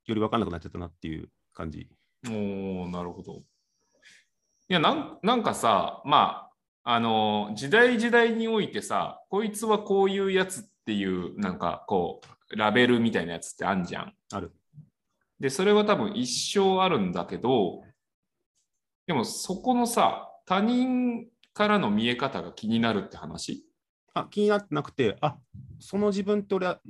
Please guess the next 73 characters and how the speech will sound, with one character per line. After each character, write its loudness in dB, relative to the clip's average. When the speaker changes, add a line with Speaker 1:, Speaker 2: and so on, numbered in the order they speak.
Speaker 1:
ま 0
だ 0
あ 6
る 4
し -10
と -10
思 -4
っ -12
て -8
る -6
し、 -6
Speaker 2:
う -6
ん。 -6
Speaker 1:
そ -6
れ 0
っ -4
て -6
で 0
も 2
普 -4
段 4
の 2
生 -4
活 -6
の -2
中 -4
で -6
は -4
よ -4
り -4
感 -4
じ 0
な 4
い 4
自 -2
分 0
に 2
な -2
っ -6
て -16
き -20
て -6
る -6
じ -10
ゃ -8
な -10
い。 -20
Speaker 2:
う -8
ん。 -4
う -2
ん。 -4
Speaker 1:
だ -
か -18
ら -8
昔 0
Speaker 2:
え、 6
で 8
も 4
今 4
の、 2
今 2
の 2
話 0
で 0
言 0
う -12
と -10
そ 0
う 2
言 4
わ 4
れ 4
て、 0